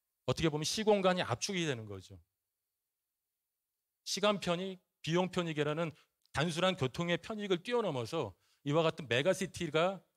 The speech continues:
고속의 철도를 통해서 인티그레이션 될 경우에는 어마어마한 효과가 있을 겁니다. 새로운 산업, 새로운 비즈니스,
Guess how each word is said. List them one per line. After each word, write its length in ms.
고속의 760
철도를 380
통해서 480
인티그레이션 680
될 180
경우에는 540
어마어마한 840
효과가 360
있을 200
겁니다. 480
새로운 400
산업, 400
새로운 380
비즈니스, 560